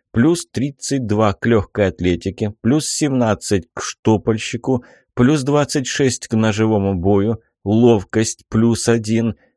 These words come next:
плюс двадцать девять к хамелеону, плюс тридцать четыре к палачу, плюс двадцать один к шпиону, плюс двадцать два к шаману,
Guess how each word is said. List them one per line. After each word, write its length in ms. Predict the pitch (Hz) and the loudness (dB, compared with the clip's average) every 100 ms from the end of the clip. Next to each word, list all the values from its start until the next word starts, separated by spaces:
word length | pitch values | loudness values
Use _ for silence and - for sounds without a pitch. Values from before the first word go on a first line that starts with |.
| _ | _
плюс 300 | 117 143 160 | 0 2 2
двадцать 680 | 120 131 151 151 - 135 107 | 0 0 0 -2 -6 -6 -6
девять 440 | 98 123 123 107 | 0 2 2 0
к 60 | - | -8
хамелеону, 880 | - 120 117 120 139 151 104 73 - _ _ | -4 0 0 0 0 0 -2 -4 -10 _ _
плюс 320 | 107 131 123 | 0 0 0
тридцать 640 | - 117 143 - - 113 - | -4 -2 -2 -4 -4 -4 -4
четыре 480 | - 113 117 98 87 | -6 -4 -2 -2 -4
к 160 | - | -6
палачу, 640 | - 104 98 - - 123 123 _ _ _ | -2 0 0 -2 -4 -4 -4 _ _ _
плюс 360 | 117 120 147 104 | 0 2 2 0
двадцать 600 | 92 120 123 - 110 110 | -2 0 0 -2 -4 -4
один 320 | 95 110 101 | -2 -2 -2
к 80 | - | -4
шпиону, 720 | - - - 107 117 123 123 | -10 -8 -2 0 2 2 0
плюс 480 | 117 117 143 131 85 | -4 -4 -2 -2 -6
двадцать 720 | 73 104 120 123 - - 92 | -4 0 0 0 -4 -6 -4
два 300 | 82 98 104 | -4 -2 -2
к 100 | 92 | -4
шаману, 640 | - 110 98 104 120 135 | -4 -2 0 0 0 -2